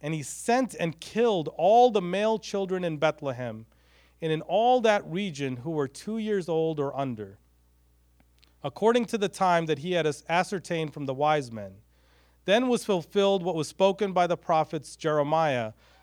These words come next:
A voice was heard in Ramah, weeping and loud lamentation,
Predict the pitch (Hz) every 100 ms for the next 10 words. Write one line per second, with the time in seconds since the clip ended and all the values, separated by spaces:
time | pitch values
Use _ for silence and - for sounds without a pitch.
0 | - 147 135 156 226 269 - 208 185 -
1 | 202 220 220 202 170 156 147 131 113 110
2 | _ _ _ _ 135 151 247 240 247 240
3 | 247 180 147 143 160 196 208 214 185 185
4 | 185 160 165 143 - 117 107